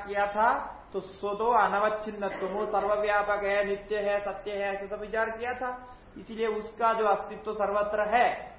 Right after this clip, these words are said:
सर्वत्र है, तो ईश्वर सर्वभूतानां हृदय से अर्जुन तिष्ठति वाली बात हो जाएगी। वो सबके अंदर बैठा हुआ है, बैठा हुआ है, तो वो अपना स्वरूप से उसको जान लेना चाहिए, तो व्यापक भाव से उसको जानना चाहिए। चैतन्य भेद अयोगा,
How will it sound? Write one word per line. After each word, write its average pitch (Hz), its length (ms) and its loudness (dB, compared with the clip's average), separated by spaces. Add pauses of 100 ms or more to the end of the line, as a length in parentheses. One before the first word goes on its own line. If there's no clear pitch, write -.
सर्वत्र 202 440 0
है, 196 220 2
तो 277 480 -2
ईश्वर 226 360 0
सर्वभूतानां 190 1080 2
हृदय 180 320 -2
से 180 160 -2
अर्जुन 165 420 0 (300)
तिष्ठति 160 480 -4
वाली 147 200 -2
बात 147 260 -2
हो 180 80 -4
जाएगी। 208 360 -2 (320)
वो 208 60 -8
सबके 226 300 -4
अंदर 240 280 2
बैठा 233 300 2
हुआ 233 240 4
है, 220 160 4
बैठा 208 260 2
हुआ 208 240 4
है, 190 120 2
तो 208 60 -4
वो 190 160 0
अपना 190 680 -2
स्वरूप 175 300 -4
से 240 580 -4
उसको 151 220 -6
जान 131 280 0
लेना 127 240 -4
चाहिए, 131 220 -4
तो 185 120 -4
व्यापक 180 540 2
भाव 165 280 0
से 196 80 -6
उसको 170 260 -10
जानना 110 360 -6
चाहिए। 87 280 -18 (1600)
चैतन्य 233 760 4
भेद 208 320 2
अयोगा, 175 560 6